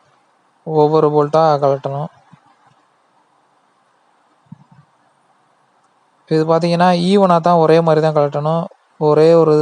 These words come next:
போல்ட்டை மட்டும் ஃபுல்லா கழட்டிட்டு அப்படி கழட்டக்கூடாது. இல்லைன்னா அதுக்கு மேல இருக்க கேசிங் மூடி வந்து பார்த்தீங்கன்னா, உங்களுக்கு உடைஞ்சிரும்.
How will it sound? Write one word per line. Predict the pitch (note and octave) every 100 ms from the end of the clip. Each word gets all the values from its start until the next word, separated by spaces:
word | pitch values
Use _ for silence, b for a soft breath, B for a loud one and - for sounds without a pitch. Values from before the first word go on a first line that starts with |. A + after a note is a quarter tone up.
| D3+ D3 D3
போல்ட்டை | D#3 D#3+ D#3+
மட்டும் | D3+ D#3+ D#3
ஃபுல்லா | D#3 D3+
கழட்டிட்டு | D3 C#3+ C#3+ D#3+
அப்படி | D3+ C#3+
கழட்டக்கூடாது. | C#3+ D3 C#3+ C#3+ C#3 F3 _ _ _ _ _ _ _ _ _ _ _ _ D#3+
இல்லைன்னா | D#3 D#3+
அதுக்கு | E3 D#3
மேல | D3+ E3 E3
இருக்க | D3+ D3+
கேசிங் | D3 D3+ D#3 E3 D#3 D3+
மூடி | D#3 E3
வந்து | D#3 D3
பார்த்தீங்கன்னா, | D3+ D3 D3 D3
உங்களுக்கு | D3+ C#3+ C#3+
உடைஞ்சிரும். | C#3+ D#3 D3 C#3+